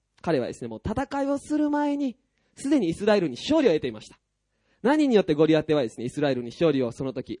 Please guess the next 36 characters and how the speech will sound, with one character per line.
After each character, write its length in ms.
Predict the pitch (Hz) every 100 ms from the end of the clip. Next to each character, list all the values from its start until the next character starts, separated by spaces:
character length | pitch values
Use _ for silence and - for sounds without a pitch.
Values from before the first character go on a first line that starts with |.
| -
得 120 | 160
て 80 | 156
い 60 |
る 80 | 127
こ 100 | 104
と 80 | 98
が 80 | 104
で 100 | 110
き 80 | -
た 100 | -
ん 40 |
で 80 | -
し 80 | -
ょ 40 |
う 40 | -
か。 140 | - _ _ _ _
そ 140 | -
れ 40 | 107
は 60 |
で 80 | 85
す 80 | -
ね、 80 | - _ _
雰 320 | - 147 233
囲 20 | 262
気 140 | 254
を 40 |
作 200 | 202 -
り 60 | 190
出 100 | 185
す 80 | -
こ 80 | 170
と 80 |
に 80 | 156
よ 60 | 147
っ 20 |
て。 240 | - 131